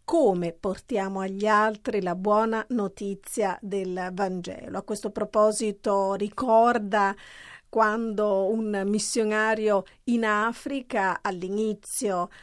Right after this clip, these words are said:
era con un suo confratello, poi se ne separò per diventare una sorta di imprenditore, anche bravo, alle prese con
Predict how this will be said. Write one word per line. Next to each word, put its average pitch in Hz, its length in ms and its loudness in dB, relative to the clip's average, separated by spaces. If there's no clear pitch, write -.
era 190 540 -2
con - 180 -12
un 233 100 -8
suo 185 520 -2
confratello, 247 1040 0
poi 214 360 4
se 202 180 -6
ne 202 100 -4
separò 233 720 2
per 202 200 -4
diventare 202 500 -2
una 196 140 -4
sorta 214 400 -4
di 196 120 -8
imprenditore, 196 880 -4
anche 196 380 -6
bravo, 202 580 2
alle 180 220 -4
prese 214 420 -2
con 190 320 -4